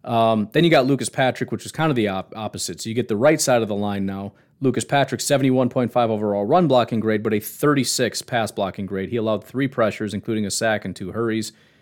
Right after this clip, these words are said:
And then you got at right tackle, Dennis Kelly. Again, run blocking, eighty-nine overall, but pass blocking was a sixty-three point nine. He allowed five pressures. He's the one going up against Bosa. So most people are mad at Dennis Kelly, but he had the much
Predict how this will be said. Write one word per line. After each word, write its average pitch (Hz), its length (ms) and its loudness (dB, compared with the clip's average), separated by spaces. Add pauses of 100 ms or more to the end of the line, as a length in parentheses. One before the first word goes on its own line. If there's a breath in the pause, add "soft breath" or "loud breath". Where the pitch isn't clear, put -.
(180 soft breath)
And 120 80 0
then 123 100 4
you 120 60 2
got 117 160 4
at 110 140 0
right 113 220 0
tackle, 113 360 -2
Dennis 101 300 -4
Kelly. 110 320 0
Again, 110 400 -2
run 110 280 -2
blocking, 107 520 -2
eighty-nine 117 600 0
overall, 104 340 0
but 101 180 -8
pass 110 240 -6
blocking 107 340 -4
was 92 120 -6
a 92 60 -8
sixty-three 113 500 -6
point 104 260 -4
nine. 107 200 -2
He 104 80 -2
allowed 101 280 -4
five 117 400 0
pressures. 104 440 -2
He's 135 160 0
the 120 80 4
one 113 160 2
going 110 200 2
up 104 100 -2
against 101 260 -4
Bosa. 92 440 -2
So 90 300 -8 (320 soft breath)
most 151 180 4
people 139 180 4
are 110 60 4
mad 113 240 4
at 107 80 -2
Dennis 107 260 0
Kelly, 107 300 0
but 95 160 -4
he 127 120 -4
had 107 160 -2
the 92 120 -8
much 107 540 -2